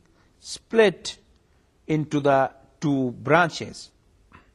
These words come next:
Hence, we can calculate the current passing through the two ohm resistance by writing I subscript two. That will be equal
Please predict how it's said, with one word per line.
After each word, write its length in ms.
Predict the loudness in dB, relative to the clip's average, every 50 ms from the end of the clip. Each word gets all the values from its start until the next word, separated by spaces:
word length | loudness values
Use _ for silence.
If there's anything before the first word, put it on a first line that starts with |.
| _ _ _ _ _ _ _ _
Hence, 280 | 2 2 2 2 2 -2
we 100 | -4 0
can 200 | 0 0 -2 0
calculate 720 | 4 4 4 4 4 2 -2 0 2 0 0 -2 -4 -14 -20 _ _ _ _ _ _ _ _
the 120 | -4 -4
current 520 | 0 4 4 6 6 4 2 0 -4 -10 -16 _ _ _ _ _ _ _ _ _
passing 480 | 6 8 8 8 6 2 -2 -4 -4 -6
through 300 | -10 -10 -8 -6 -6 -2
the 340 | 0 0 0 0 0 -2 -6 _ _
two 240 | -2 -2 -2 -2 -2 -2
ohm 280 | -2 -2 -2 -2 -6 -10
resistance 840 | -12 -12 -8 -8 -8 -8 -6 -4 -2 -2 -2 -2 -4 -8 -12 -18 _ _ _ _ _ 0
by 160 | 2 2 4
writing 500 | 4 4 4 2 0 -4 -4 -4 -6 -10 -16 -12 _ 4
I 400 | 4 6 6 6 4 0 -2 -4 -10
subscript 680 | -14 -6 -4 -4 -4 -4 -8 -14 -12 -10 -10 -10 -12 _ _ _ _ -6
two. 300 | -4 -4 -2 -4 -6 -12 _ _ _ _ _ _ _ _ _ _ _ _ _
That 220 | 4 4 4 4 2
will 180 | 0 -2 -2
be 260 | -2 -4 -4 -4 -4 -6
equal 320 | -8 -8 -8 -8 -8 -8